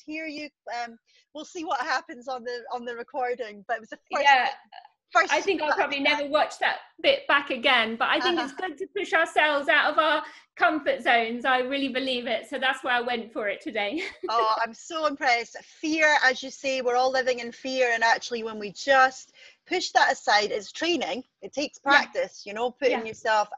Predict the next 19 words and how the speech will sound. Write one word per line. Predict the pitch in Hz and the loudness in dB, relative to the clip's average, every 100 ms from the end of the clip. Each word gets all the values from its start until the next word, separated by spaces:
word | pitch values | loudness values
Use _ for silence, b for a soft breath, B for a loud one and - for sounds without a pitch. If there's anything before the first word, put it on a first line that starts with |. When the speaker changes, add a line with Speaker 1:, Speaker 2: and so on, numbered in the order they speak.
| - | 2
Speaker 1:
out | 240 220 | 4 4
of | 208 | 0
that | 185 - | -2 -2
comfort | 196 185 180 | -10 -10 -10
zone. | 185 180 | -8 -8
But | 175 | -2
that's | 202 233 - | 0 0 0
where | 226 | -4
we, | 196 196 - b b - | -2 -6 -8 b b -6
we | 202 | -2
really | 233 208 | 0 2
get | 233 | 0
our | 185 | -2
mojo | 214 214 208 170 | -6 -6 -6 -2
back | 185 165 - | 0 0 -2
when | 180 | -12
we | 180 | -10
do | 208 208 | -8 -2
that. | 180 156 | 0 0